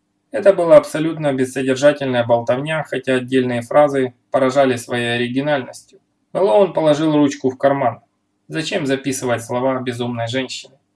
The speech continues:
Сидящий рядом спиритуалист, заметив такое презрительное отношение, наклонился к нему. "Она настраивается,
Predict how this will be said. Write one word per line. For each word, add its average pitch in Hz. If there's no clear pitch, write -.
Сидящий 170
рядом 143
спиритуалист, 131
заметив 131
такое 127
презрительное 123
отношение, 139
наклонился 131
к -
нему. 139
"Она 113
настраивается, 113